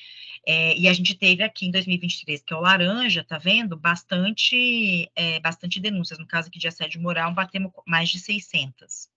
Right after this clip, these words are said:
né? De assédio sexual, é, passamos ali de cento e vinte, cento e trinta também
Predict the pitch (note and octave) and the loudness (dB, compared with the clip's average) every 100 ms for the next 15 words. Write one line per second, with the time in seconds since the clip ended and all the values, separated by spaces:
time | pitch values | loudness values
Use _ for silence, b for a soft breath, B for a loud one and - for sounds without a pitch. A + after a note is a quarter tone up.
0 | _ C3+ C#3 F#3 _ _ _ _ _ _ | _ -8 -6 -6 _ _ _ _ _ _
1 | _ _ _ B B B B - F#3 F3+ | _ _ _ B B B B 0 2 4
2 | F3+ E3 - F3 - F#3+ E3+ E3 F3 G3 | 4 2 2 0 0 -2 6 6 6 2
3 | - F#3 F3+ F3 F3 E3+ D#3+ D#3 D3 C#3 | -2 2 6 6 6 4 2 0 -2 -4
4 | C#3 C3+ _ _ - F3+ - E3 F3 F3+ | -8 -16 _ _ 2 2 2 0 2 2
5 | E3+ E3 E3+ - F3 F3+ E3 D#3+ G3+ F#3 | 0 -2 -6 -4 -4 -4 -8 -4 -2 -2
6 | - - E3 - F3+ E3+ E3 F3 F#3 G3 | -4 -8 -6 -6 -6 -8 -8 -8 -6 -4
7 | F3 - | -6 -14